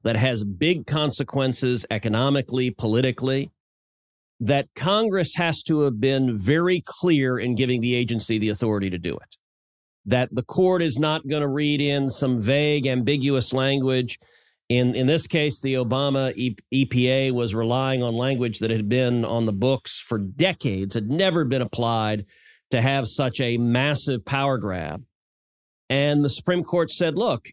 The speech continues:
if, if you're looking at a regulation that is gonna have a massive economic impact, you can do that, but Congress has to be really clear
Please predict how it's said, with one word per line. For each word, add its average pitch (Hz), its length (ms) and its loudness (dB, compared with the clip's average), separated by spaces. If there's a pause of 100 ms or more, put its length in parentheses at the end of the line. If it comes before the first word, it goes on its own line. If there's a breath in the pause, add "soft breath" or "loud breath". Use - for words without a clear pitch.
(120)
if, 139 200 0 (280)
if 196 220 4 (760)
you're 185 340 4
looking 180 420 2
at 147 100 0
a 143 80 2
regulation 139 800 0
that 120 120 -2
is 110 120 -2
gonna 117 200 -2
have 123 280 0
a 113 120 0
massive 127 460 0
economic 139 520 0
impact, 104 600 -6 (960)
you 135 140 2
can 170 200 2
do 262 200 2
that, 117 320 0
but 135 240 -4
Congress 185 480 0
has 180 240 0
to 147 100 -4
be 151 140 2
really 170 400 2
clear 156 600 2